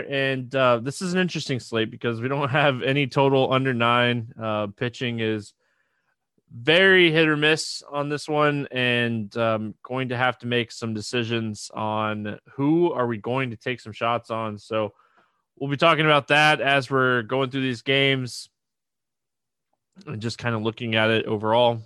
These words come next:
and looking at what type of matchups we're wanting to target for pitching. I mean, there's a ton of hitting spots on the slate, even with only six games. Um, just overall,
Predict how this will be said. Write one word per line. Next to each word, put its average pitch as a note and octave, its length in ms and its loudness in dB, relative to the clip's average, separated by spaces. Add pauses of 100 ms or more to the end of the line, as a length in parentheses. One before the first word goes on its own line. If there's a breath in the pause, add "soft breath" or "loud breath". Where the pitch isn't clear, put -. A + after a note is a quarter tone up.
(140)
and G2+ 340 -8
looking G#2+ 320 -6
at G#2 180 0
what A2+ 140 -4
type A2+ 220 -2
of A2 60 -8
matchups G#2 540 -2
we're G#2+ 440 -4 (160)
wanting G#2+ 380 -4
to G2+ 40 -12
target A2 540 0
for G#2+ 420 -6 (680 soft breath)
pitching. F3+ 440 6
I D#3 40 6
mean, D#3+ 220 4
there's D#3 220 6
a C#3 80 4
ton D#3+ 200 4
of C3 120 2
hitting C3+ 260 2
spots B2+ 400 0
on B2+ 80 -8
the B2 80 -6
slate, B2 400 -2
even A#2+ 400 -4 (540)
with C#3+ 200 2
only C3+ 220 0
six - 320 -6
games. B2 680 2
Um, A2 500 -2
just A2+ 200 -6
overall, A#2 640 4